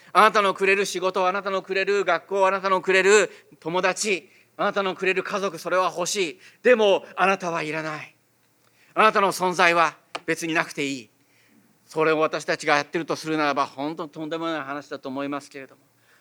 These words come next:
どうだろうかなというふうに思いますね。そう、それはもう本当もう、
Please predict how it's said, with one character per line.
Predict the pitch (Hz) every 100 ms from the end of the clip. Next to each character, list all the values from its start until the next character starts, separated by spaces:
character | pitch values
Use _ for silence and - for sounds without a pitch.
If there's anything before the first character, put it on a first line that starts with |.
| _
ど | 170
う | 165
だ | 151
ろ | 147
う |
か | 143
な | 147 147
と | 147
い |
う |
ふ | 131
う |
に | 135
思 | 127 131
い | 135
ま | 143
す | -
ね。 | 135 147 _ _ _ _ _ _ _ _ _ _ _ _ _
そ | - 160 170 165
う、 | 147
そ | 170
れ |
は | 160
も | 170
う | 147
本 | 175
当 | 165
も | 165
う、 | 151